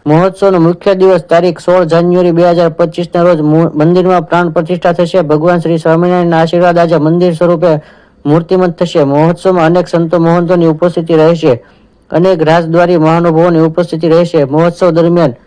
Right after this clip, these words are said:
ગુજરાતના મુખ્યમંત્રી શ્રી ભૂપેન્દ્રભાઈ પટેલ અને ગૃહમંત્રી શ્રી હર્ષભાઈ સંઘવી તથા અનેક વિવિધ રાજદ્વારી શ્રીઓ તથા સંતો મહંતોનું આગમન થશે. શિયાળાની ઋતુ હોવાથી ગરમ પાણી સાથે નહાવા ધોવાની, ટોયલેટ બાથરૂમની વ્યવસ્થા, એટેચ સંડાસ બાથરૂમની સાથે ટેન્ટની વ્યવસ્થા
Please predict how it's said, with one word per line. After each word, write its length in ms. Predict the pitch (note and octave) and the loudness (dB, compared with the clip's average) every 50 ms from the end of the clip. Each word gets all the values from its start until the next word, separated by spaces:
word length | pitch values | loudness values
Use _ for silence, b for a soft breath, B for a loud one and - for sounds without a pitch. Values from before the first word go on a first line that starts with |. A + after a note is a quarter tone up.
| b b b b b b b b _ | b b b b b b b b _
ગુજરાતના 460 | C#3+ E3 E3 F3+ G3 F#3+ E3 F3+ F3+ D#3 | -2 0 0 2 0 0 0 0 0 0
મુખ્યમંત્રી 640 | D3+ E3 E3 - F#3+ F3 F#3 F#3 F#3 F3+ F3 F3+ | 0 0 -2 -2 -2 -2 0 0 0 0 0 -2
શ્રી 280 | E3+ - F3+ E3+ C#3+ B2 | -2 -2 -2 -2 -2 -4
ભૂપેન્દ્રભાઈ 680 | - - - C#3 D3 D#3 F3+ F3+ F3+ F3+ F3 F3 E3 D3 | -6 -6 -4 -2 0 0 0 2 2 0 2 2 0 0
પટેલ 400 | C#3+ E3 E3 F3+ G3 F#3+ F#3+ F#3+ b b b b b b | 0 -2 0 0 0 0 -2 -4 b b b b b b
અને 200 | E3+ E3+ E3 D3+ | -2 0 0 0
ગૃહમંત્રી 760 | C#3 C#3 D#3+ F#3 F#3 F3+ F#3+ F#3+ F#3 F#3 F#3 F3 F#3 F3+ F3+ | 0 0 0 0 0 2 0 0 0 0 0 -2 -2 -2 -2
શ્રી 280 | D#3+ F3 F3 D#3+ C3+ F#2+ | 0 0 0 0 2 2
હર્ષભાઈ 640 | C3 D3+ D#3+ D#3+ - - D3+ E3+ F3+ F3 C3 - - _ - | 2 0 0 -2 -6 -6 -2 0 0 0 -2 -6 -12 _ -6
સંઘવી 280 | - E3+ F3 F3 F3+ F3+ | -2 -2 0 0 0 0
તથા 260 | E3+ F#3 E3+ F3+ D3+ A#2+ - - - | 0 0 0 0 0 0 -2 -2 -2
અનેક 300 | D#3+ E3+ F#3 F#3 - D#3+ | 0 0 0 0 0 0
વિવિધ 240 | D#3+ E3+ F3 D#3+ D3+ | 0 0 0 0 0
રાજદ્વારી 540 | D3+ E3 E3+ E3 D#3+ E3 F3 F3 F3+ F3 | 0 0 0 0 0 0 0 2 2 0
શ્રીઓ 260 | E3 - E3 F3+ F3+ E3 | -2 -2 0 0 0 0
તથા 360 | F3+ F3 D#3+ F3 D#3+ D#3 D#3+ | 0 0 0 2 2 2 2
સંતો 300 | D3+ D#3+ D#3+ D#3+ F3+ F3+ | 2 0 0 0 0 0
મહંતોનું 480 | E3+ E3+ F3 E3+ D#3+ F3 E3 D#3 D3 | 0 0 0 0 0 0 0 0 0
આગમન 320 | D#3 D3+ D3+ D#3+ E3+ E3 D#3+ | 0 0 -2 -2 -2 -2 -2
થશે. 400 | E3 E3+ D#3+ - D#3+ A#2+ - b b b b b b b b b b _ - | -2 -2 -2 0 -2 -2 -4 b b b b b b b b b b _ -6
શિયાળાની 480 | - F3 F#3+ F#3 G3 G3+ G3 G3+ G3+ F#3+ | -2 0 2 2 2 2 0 0 2 2
ઋતુ 260 | E3+ F3+ F#3 F3+ G3 F#3+ F#3 F#3 - _ _ - | 2 2 2 2 2 0 0 0 -4 _ _ -4
હોવાથી 440 | E3 D#3+ E3+ F3+ F#3+ F#3 - F3+ C#3+ | 0 0 2 2 0 0 -2 -4 -2
ગરમ 320 | C3+ D#3+ E3+ F#3+ F#3+ F3+ | 0 0 0 0 -2 -2
પાણી 280 | F3 F3+ F#3 F#3 F#3 F3+ | -2 -2 -2 0 -2 -2
સાથે 220 | F#3+ F#3+ F3 F3+ | -2 -2 0 0
નહાવા 340 | D3 D3+ D#3+ F3 F3+ F3+ F3+ | 0 2 2 2 2 0 0
ધોવાની, 460 | E3 E3 F3 F3 F3+ F3+ F3 E3+ D#3 | 0 0 0 0 0 0 0 0 -2
ટોયલેટ 360 | D#3+ C#3+ D#3+ E3+ F3 F#3 E3+ | 0 0 0 2 2 2 0
બાથરૂમની 440 | D#3+ E3+ E3+ F3+ E3+ F3+ F3 F3+ E3 | 2 0 0 0 0 0 0 2 2
વ્યવસ્થા, 360 | D#3+ E3+ F3+ E3+ - F#3+ E3+ | 2 2 2 2 0 0 2
એટેચ 400 | D3 D#3 D#3+ D#3+ F#3+ F#3+ F3 - | 2 2 0 0 0 -2 -2 -2
સંડાસ 240 | - D#3+ E3 F3 F3 | -4 -2 -2 0 0
બાથરૂમની 420 | D#3+ F3 F3 E3+ F3+ F3 F3 F3 E3 | 0 0 -2 -2 -2 -2 -2 -2 -2
સાથે 300 | - F3 F3 E3+ F#3 D3+ | -2 -2 -2 0 -2 -2
ટેન્ટની 420 | D3 F3 F3 E3+ D3+ D#3 E3 D#3+ | -2 -2 -2 -2 -2 -2 0 0
વ્યવસ્થા 400 | E3 F3 F3 E3 - F3 D3 | 2 0 0 0 0 -2 -2